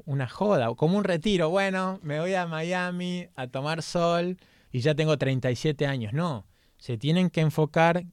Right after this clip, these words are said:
Hay cambios, se están haciendo cambios, pero está en súper pañales la M L S, pero yo creo que cambiar el sistema y homologarlo como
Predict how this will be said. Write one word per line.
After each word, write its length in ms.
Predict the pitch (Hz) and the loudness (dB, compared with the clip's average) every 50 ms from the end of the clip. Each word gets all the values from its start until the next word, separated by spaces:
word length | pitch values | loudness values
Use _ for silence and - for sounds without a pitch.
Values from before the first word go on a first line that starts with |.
| _ _ | _ _
Hay 220 | - 214 269 277 | 2 2 2 2
cambios, 640 | - - 156 135 123 113 104 98 92 92 - - - - | 2 0 0 0 2 0 -2 -2 -4 -4 -6 -10 -18 -10
se 140 | - - | -6 -6
están 220 | 120 - - 185 190 | -4 0 0 0 0
haciendo 320 | 156 - 147 127 117 107 | 0 0 -2 -2 -2 -2
cambios, 380 | - 110 101 98 95 95 - - - | -4 -4 -4 -4 -4 -6 -8 -6 -4
pero 300 | 117 110 117 104 - - | -2 -2 0 -2 -4 -6
está 360 | - - - - - 135 147 | -10 -12 -8 -4 -2 0 0
en 80 | 147 127 | 0 -2
súper 500 | - - - 156 160 151 151 139 120 110 | -4 -2 -2 -2 -2 0 -2 -4 -4 -4
pañales 720 | - 104 98 104 107 110 117 127 143 151 160 165 156 - | -6 -6 -4 -4 -2 -2 0 0 2 2 2 0 -2 -4
la 260 | 131 117 107 95 95 98 | -4 -2 -2 0 0 0
M 180 | 104 107 110 | 0 0 0
L 200 | 107 104 107 107 | 0 0 0 0
S, 320 | 113 117 - 165 175 190 190 _ | -2 -2 0 0 0 0 -2 _
pero 280 | - 123 117 110 110 107 | -2 0 0 2 0 0
yo 160 | - - 131 | 0 0 0
creo 240 | - 135 139 135 - | 2 2 0 0 -2
que 320 | - 120 120 120 120 117 - _ _ _ _ - | -2 0 2 2 2 0 -4 _ _ _ _ -4
cambiar 400 | - 120 117 117 113 127 135 135 | -2 0 0 0 0 0 0 0
el 140 | 135 127 | 0 -2
sistema 720 | - - - 107 - - - 147 160 165 170 170 175 - - _ _ - | -2 -4 -8 -8 -8 -4 0 0 2 2 2 0 -2 -4 -8 _ _ -6
y 140 | 143 127 | -4 -2
homologarlo 800 | 120 120 117 117 113 113 113 113 113 123 131 139 151 160 160 147 | -2 -2 -2 -4 -6 -4 -4 -4 -2 -2 -2 -2 -2 -2 -4 -6
como 360 | - - 127 120 117 117 113 | -6 -6 -6 -4 -4 -6 -8